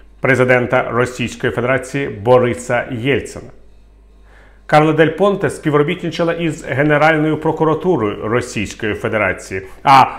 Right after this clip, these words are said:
саме із тодішнім генеральним прокурором Юрієм Скуратовим, який готовий був висунути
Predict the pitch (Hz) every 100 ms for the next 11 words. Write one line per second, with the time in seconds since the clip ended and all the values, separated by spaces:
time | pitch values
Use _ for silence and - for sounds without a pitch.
0 | - - 160 151 156 151 131 - - 160
1 | 156 131 110 - 131 127 - 113 131 139
2 | 123 120 123 127 135 127 117 113 120 -
3 | 120 123 113 117 117 151 156 170 190 170
4 | - - 127 139 156 160 156 160 156 139
5 | 147 143 139 139 139 139 139 139 123 139
6 | 147 135 131 143